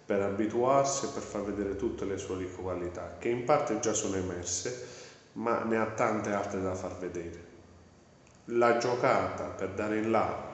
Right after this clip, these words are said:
eh, per dare il via all'azione del pareggio è da grande, grande giocatore. Sei per De Ketelaere.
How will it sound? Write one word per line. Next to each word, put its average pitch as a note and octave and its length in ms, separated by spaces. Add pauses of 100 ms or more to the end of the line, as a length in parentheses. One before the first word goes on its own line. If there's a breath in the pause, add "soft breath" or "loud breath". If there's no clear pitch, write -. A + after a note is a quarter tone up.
(840)
eh, F#2 400
per F#2+ 120
dare G2+ 240
il G2+ 100
via G#2 320
all'azione F2+ 440
del F2+ 120
pareggio G2 680 (460 loud breath)
è F#2+ 160
da F#2 180
grande, G#2 840
grande F2+ 640
giocatore. F2 640 (1800 loud breath)
Sei B2+ 320
per A2 180
De G2+ 100
Ketelaere. F2+ 640